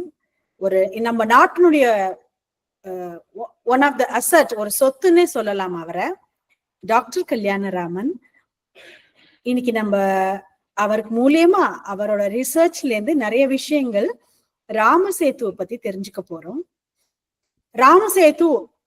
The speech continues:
அப்படின்னா நம்ம எல்லாருக்கும் ஒரு வேக ஐடியா இருக்கும். ராமர் சீதாக்காக கட்டினது பாலம், வானரர்கள்லாம் கட்டினாத.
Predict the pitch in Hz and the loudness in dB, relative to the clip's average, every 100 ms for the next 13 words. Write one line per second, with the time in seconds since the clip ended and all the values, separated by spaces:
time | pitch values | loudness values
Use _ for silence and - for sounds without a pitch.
0 | 226 240 233 339 349 254 233 254 302 392 | -8 -6 -4 0 0 0 0 0 -2 -2
1 | 320 208 262 330 302 359 285 269 294 247 | -2 6 6 6 4 0 0 0 -2 -2
2 | 185 170 - _ _ _ _ _ _ _ | -6 -16 -20 _ _ _ _ _ _ _
3 | _ 202 240 330 320 269 277 269 277 - | _ -4 -2 0 -2 -4 -8 -4 -6 -4
4 | 214 233 415 539 _ _ _ _ 247 240 | -8 -6 -8 -8 _ _ _ _ -4 -4
5 | 277 262 196 202 208 165 - _ - 233 | -4 -6 -6 -6 -6 -8 -12 _ -2 -2
6 | 233 196 202 175 - _ _ _ _ _ | -2 -4 -6 -12 -16 _ _ _ _ _
7 | _ _ 233 294 359 311 247 196 202 311 | _ _ -2 0 2 0 -2 -6 -6 -4
8 | 220 208 254 240 190 175 196 170 | -6 -6 -8 -6 -6 -6 -6 -6